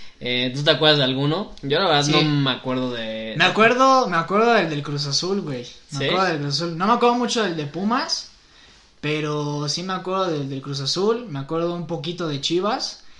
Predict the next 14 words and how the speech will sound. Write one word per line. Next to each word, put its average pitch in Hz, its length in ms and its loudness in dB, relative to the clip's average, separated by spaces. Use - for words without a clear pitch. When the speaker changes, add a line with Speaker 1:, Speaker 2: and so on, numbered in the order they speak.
Speaker 2:
El 160 160 -2
de 180 100 0
Cruz 202 140 2
Azul 269 180 2
me 302 60 4
acuerdo 262 340 0
más, 220 300 0
güey, 233 260 -2
porque 151 220 -8
me 143 80 -4
acuerdo 190 180 -6
que 175 80 -6
fue 170 240 -4
una, 135 840 -6